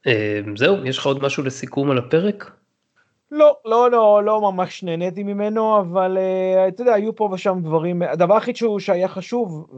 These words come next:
Speaker 2: ו-, וקצת, אה, מזעזע, זה הרצח של, אה, מדוקס, אבל מצד שני, המדוקס הזה הוא כל כך נטול כריזמה ו-, וחשיבות, והוא, אני, כמו שכתבתי למישהו, אני רואה בו כמגפין של הסדרה הזו בינתיים,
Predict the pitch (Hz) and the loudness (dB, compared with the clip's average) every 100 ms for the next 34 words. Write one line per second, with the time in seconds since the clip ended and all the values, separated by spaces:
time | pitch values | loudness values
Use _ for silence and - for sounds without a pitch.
0 | 135 135 135 143 135 123 123 - 139 - | -10 -6 -4 -4 -4 -4 -4 -4 -4 -2
1 | 143 131 127 127 127 139 160 254 143 131 | -4 -4 -6 -6 -2 0 2 2 2 0
2 | 139 151 156 156 - 143 139 135 135 131 | 2 2 0 -4 -4 -4 -2 -4 -4 -6
3 | 127 _ - 143 143 - 156 160 190 190 | -10 _ -4 -2 0 2 4 4 2 2
4 | 196 190 165 180 185 165 147 156 156 135 | 0 2 4 2 2 0 0 0 -2 0
5 | 170 - 156 131 170 160 143 165 160 151 | -2 -2 -6 -4 -4 -2 -4 -2 -2 -2
6 | 135 131 127 _ _ _ _ 135 131 - | -4 -12 -14 _ _ _ _ -8 -6 -6
7 | 131 139 147 185 151 139 139 135 - - | -8 -2 2 2 2 2 2 0 -4 -16
8 | - 139 143 143 139 135 165 165 165 156 | -8 -4 -2 2 0 2 0 0 2 0
9 | 165 160 147 165 165 151 151 156 160 170 | 0 -2 0 -2 0 2 2 4 4 2
10 | 165 156 135 139 170 127 120 117 _ _ | 0 -4 -2 0 0 -4 -10 -14 _ _
11 | 135 131 131 131 127 127 120 120 120 120 | -12 -10 -8 -6 -4 -6 -8 -8 -10 -12